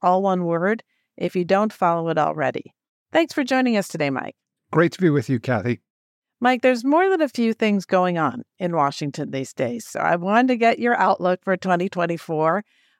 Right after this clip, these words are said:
Speaker 1: But I think we first need to call on your thirty years of experience in the nation's capital and ask, was this the craziest year you've seen yet?
Speaker 2: You know, Kathy, I, I think it was. I mean,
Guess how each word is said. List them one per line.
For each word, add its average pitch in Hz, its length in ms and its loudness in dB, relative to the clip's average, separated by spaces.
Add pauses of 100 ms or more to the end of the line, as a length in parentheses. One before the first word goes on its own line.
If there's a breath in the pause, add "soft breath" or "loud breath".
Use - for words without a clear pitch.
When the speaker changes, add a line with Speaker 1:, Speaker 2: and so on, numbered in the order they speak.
Speaker 1:
But 214 240 4
I 262 120 2
think 453 240 0
we 403 100 4 (160)
first 262 400 2
need 226 240 2
to 214 100 0
call 190 440 0
on 165 260 0
your 160 160 -2
thirty 196 320 0
years 180 300 0
of 160 40 -4
experience 165 680 -4
in 151 160 0
the 147 80 0
nation's 156 400 -4
capital 143 480 -2
and 143 120 -4
ask, 135 300 -4 (540)
was 262 440 2
this 320 300 0
the - 140 -2
craziest 254 640 0
year 226 260 2
you've 220 240 -4
seen 226 300 0
yet? 226 340 -2 (540)
Speaker 2:
You 160 100 4
know, 160 160 2
Kathy, 160 500 0
I, 147 220 -4
I 160 80 -2
think 220 220 -2
it 151 100 2
was. 120 540 2
I 131 60 -4
mean, 151 360 2